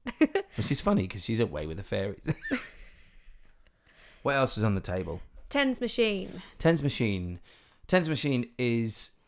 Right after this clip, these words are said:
Speaker 2: the kind of muscle stimulant
Speaker 1: Mm-hmm.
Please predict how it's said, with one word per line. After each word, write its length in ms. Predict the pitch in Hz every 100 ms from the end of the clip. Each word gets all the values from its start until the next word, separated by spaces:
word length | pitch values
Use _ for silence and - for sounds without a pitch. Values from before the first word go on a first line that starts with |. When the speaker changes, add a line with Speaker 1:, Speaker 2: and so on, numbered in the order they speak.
| _ _ _ _ _ _ _
Speaker 2:
the 300 | 104 110 107
kind 680 | - - 143 143 147 147 - _
of 720 | 117 110 107 107 104 98 - - _ _ _ _ _ _ _ _ _ _ _ _ _
muscle 540 | 120 120 127 127 - 98
stimulant 960 | - - 104 95 92 87 95 - - - _ _ -
Speaker 1:
Mm-hmm. 300 | 240 247